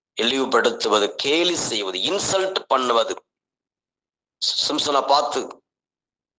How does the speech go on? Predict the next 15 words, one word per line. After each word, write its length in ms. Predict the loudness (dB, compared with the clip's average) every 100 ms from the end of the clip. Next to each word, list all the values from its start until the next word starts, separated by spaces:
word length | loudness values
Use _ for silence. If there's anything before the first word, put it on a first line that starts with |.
| _ _
சொல்றாங்க, 440 | 0 2 4 4 4
எல்லாம் 340 | 4 4 4
பார்த்து 260 | 4 2 0
சிரிக்கிறாங்க. 560 | -2 -2 4 4 4 4
"ஓ, 140 | 6 6 6 2 -2 -8 _ 2 4
ஆயிரம் 400 | 6 4 4 4
பேர்த்த 240 | 4 4
கொன்னா, 300 | 4 4 4 2 -2 -10 _ _ 0
ஆனா 240 | 4 4 4
அந்த 200 | 4 4
ஒரு 180 | 6 4
பொ-, 240 | 6 6
ஒரு 140 | 6 6
பொண்ணு, 320 | 6 4 6 6
ஒரு 180 | 6